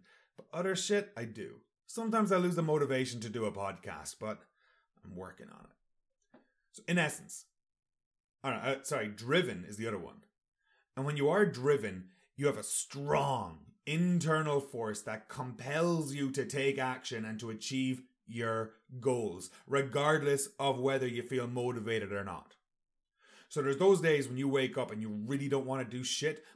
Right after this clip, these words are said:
but you fucking do it because you're driven. That's why. There are times when I don't want to swim,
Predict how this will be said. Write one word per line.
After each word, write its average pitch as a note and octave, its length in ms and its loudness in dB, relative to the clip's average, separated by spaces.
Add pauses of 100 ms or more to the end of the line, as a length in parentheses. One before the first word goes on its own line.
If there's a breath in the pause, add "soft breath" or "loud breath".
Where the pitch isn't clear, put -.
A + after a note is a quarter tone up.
but - 140 -8
you - 80 -6
fucking D3+ 500 -4
do A2+ 220 0
it G2 140 -2 (720 soft breath)
because C3+ 320 0
you're A#2 140 -2
driven. G#2+ 500 -6 (640)
That's A#2 360 -6
why. - 320 -12 (1120 loud breath)
There E3 120 6
are D#3+ 140 6
times D3 640 -2 (260 soft breath)
when C3+ 520 0 (200)
I C3 60 -2
don't C3+ 320 -2
want B2 320 -6
to D3 100 -6
swim, C#3+ 560 -2